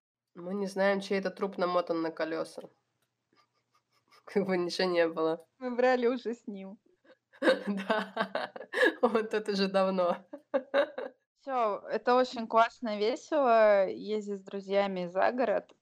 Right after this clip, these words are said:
Speaker 2: Можно даже просто в никуда ехать. Вот, главное ехать.
Speaker 1: Так, так, тема Казбеги закрыта?
Speaker 2: Да.
Speaker 1: Тра-та-та, тра-та-та.
Speaker 2: Да.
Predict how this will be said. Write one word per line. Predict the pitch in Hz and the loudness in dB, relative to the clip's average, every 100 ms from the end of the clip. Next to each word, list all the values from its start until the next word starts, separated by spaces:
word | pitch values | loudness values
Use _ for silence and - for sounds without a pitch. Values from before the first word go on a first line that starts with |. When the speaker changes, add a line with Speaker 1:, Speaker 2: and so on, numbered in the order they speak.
| _ _ _ | _ _ _
Speaker 2:
Можно | 202 220 233 233 | -4 -2 -2 -2
даже | 208 220 | -2 -2
просто | 214 220 - - 196 190 | 0 0 0 2 4 2
в | 190 | -2
никуда | 202 208 220 202 | -6 -4 2 4
ехать. | 226 254 202 190 - - - | 4 4 -2 -2 -8 -16 -10
Вот, | 170 165 - | -4 -2 -2
главное | 165 190 202 185 | 4 4 4 -2
ехать. | 175 170 - - - _ _ | 0 -2 -4 -14 -20 _ _
Speaker 1:
Так, | 208 180 214 | -20 -12 -2
так, | 185 180 | -2 -2
тема | 220 233 | -2 -2
Казбеги | 226 220 202 208 | 0 0 2 0
закрыта? | 202 196 196 247 269 311 - - 160 _ - | 0 -4 -2 -2 -2 -6 -10 -20 -20 _ -6
Speaker 2:
Да. | 202 196 196 196 _ | 2 4 2 -2 _
Speaker 1:
Тра-та-та, | - 170 214 233 277 - 262 262 269 | -18 -16 -8 -6 -6 0 2 2 2
тра-та-та. | 220 220 202 - | 2 0 -2 -2
Speaker 2:
Да. | 208 196 190 | 4 6 6